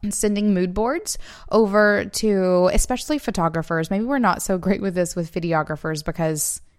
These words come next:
that's can, that's such a different medium, I guess. It can make that really difficult.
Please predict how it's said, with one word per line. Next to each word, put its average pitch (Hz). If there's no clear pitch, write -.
that's 180
can, 180
that's 180
such 175
a 190
different 175
medium, 262
I 370
guess. 415
It 240
can 254
make 240
that 262
really 262
difficult. 262